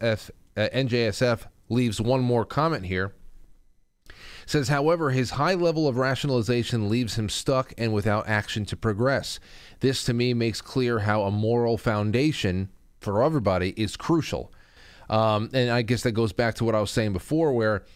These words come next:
you see how, how kind of depressed and downtrodden he is. He has all this ability, and I didn't even go to the, the moral foundation as I did, uh, the,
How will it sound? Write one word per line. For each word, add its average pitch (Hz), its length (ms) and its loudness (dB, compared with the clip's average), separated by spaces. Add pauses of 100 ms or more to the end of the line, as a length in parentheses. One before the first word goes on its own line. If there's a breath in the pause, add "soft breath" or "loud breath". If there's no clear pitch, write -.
(200 soft breath)
you 131 100 0
see 131 200 0
how, 107 500 2
how 104 180 0
kind 113 240 0
of 98 80 -2
depressed 110 540 -2
and 92 260 -2
downtrodden 113 640 0
he 95 220 0
is. 87 200 -4 (240 loud breath)
He 120 120 2
has 117 120 0
all 127 360 2
this 123 200 0
ability, 110 640 2 (240 loud breath)
and 107 380 0
I 131 240 0
didn't 120 220 -2
even 110 200 -2
go 107 220 2
to 107 160 -6
the, 95 180 0
the 92 120 0
moral 123 360 2
foundation 104 720 -2
as 101 320 -4
I 101 160 -2
did, 95 380 -2 (440 soft breath)
uh, 101 360 2 (140)
the, 113 300 -2